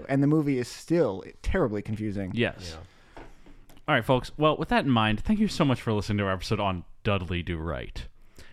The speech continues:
Speaker 2: We hope you do right, and, uh, make sure to like, review, and subscribe on whatever platform you're
Speaker 3: Mm.
Speaker 2: listening on.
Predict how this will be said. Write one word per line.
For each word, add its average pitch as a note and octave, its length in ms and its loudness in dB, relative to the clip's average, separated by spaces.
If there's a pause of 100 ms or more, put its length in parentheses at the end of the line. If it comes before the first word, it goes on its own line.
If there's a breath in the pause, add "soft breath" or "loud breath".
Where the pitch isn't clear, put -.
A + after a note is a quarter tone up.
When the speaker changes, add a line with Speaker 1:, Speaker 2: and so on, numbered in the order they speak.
(120)
Speaker 2:
We C3+ 140 6
hope G3+ 220 4
you D3+ 300 4
do A2+ 260 2
right, G2 520 2
and, G2+ 240 2
uh, G2+ 200 4
make A2 240 2
sure A#2 320 6
to A#2 520 4
like, B2 300 0
review, C3+ 300 4
and B2+ 100 -2
subscribe B3+ 460 0
on A2 60 0
whatever A#2 280 0
platform G2 500 2
you're F#2+ 140 2
Speaker 3:
Mm. F#2+ 120 2
Speaker 2:
listening G2 340 0
on. A#2+ 280 2